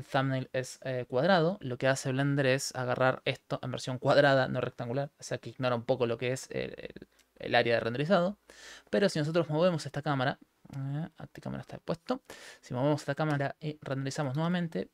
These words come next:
podemos ver que el thumbnail se ajusta. Por lo tanto, podemos tener nuestros proyectos muy, muy, muy prolejitos, customizados, ajustando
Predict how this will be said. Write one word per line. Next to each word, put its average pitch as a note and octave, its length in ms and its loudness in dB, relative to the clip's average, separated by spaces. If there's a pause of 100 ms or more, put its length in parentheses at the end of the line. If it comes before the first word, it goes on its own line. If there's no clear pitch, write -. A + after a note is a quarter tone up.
(160)
podemos C3+ 380 -2
ver D3 240 -2 (1120)
que E3 300 -2
el C#3 160 -6
thumbnail C#3+ 680 0
se - 360 -2
ajusta. - 440 -10
Por - 140 -12
lo C3 60 -10
tanto, C#3 260 -2
podemos C#3 480 -2 (1080)
tener C3+ 360 -2 (120)
nuestros D#3+ 520 -2 (140)
proyectos - 960 -4
muy, F#3 560 0
muy, C#3+ 480 -2
muy C3+ 260 -4
prolejitos, D3 960 -8
customizados, B2 920 -4 (2250)
ajustando B2 800 -6